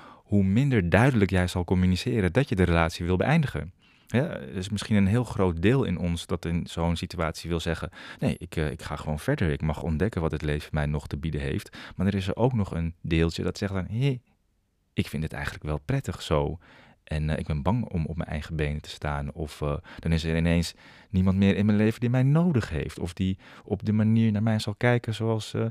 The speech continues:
mijn relatie dat, eh, zo naar mij kijkt. En, en heel veel van die redenen maakt dat er een soort van ruis ontstaat in de manier waarop jij de verbreking gaat communiceren.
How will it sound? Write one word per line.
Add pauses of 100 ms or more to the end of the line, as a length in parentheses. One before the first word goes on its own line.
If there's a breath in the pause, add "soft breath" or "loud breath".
(300 loud breath)
mijn
relatie
dat,
eh, (240)
zo
naar
mij
kijkt. (460 loud breath)
En,
en
heel
veel
van
die
redenen (120)
maakt
dat
er
een
soort
van
ruis
ontstaat (340 loud breath)
in
de
manier
waarop
jij (240 loud breath)
de
verbreking
gaat
communiceren.